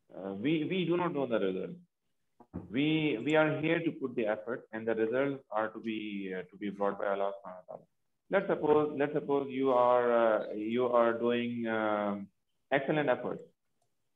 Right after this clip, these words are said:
and, um, uh, excellent means the best of your effort. But things somehow did not work out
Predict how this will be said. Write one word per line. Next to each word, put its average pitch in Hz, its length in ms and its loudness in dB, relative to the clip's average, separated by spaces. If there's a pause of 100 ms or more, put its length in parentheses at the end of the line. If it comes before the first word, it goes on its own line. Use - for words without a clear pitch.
(140)
and, 117 440 0
um, 110 560 0 (280)
uh, 95 420 -8 (180)
excellent 147 360 -4
means 151 300 -2 (220)
the 117 80 4
best 139 320 4
of 127 200 -2
your 110 160 -4
effort. 101 440 -6 (500)
But 165 240 -4
things 190 300 0 (100)
somehow 147 720 2
did 131 160 0
not 127 220 -6
work 104 200 2
out 95 200 -4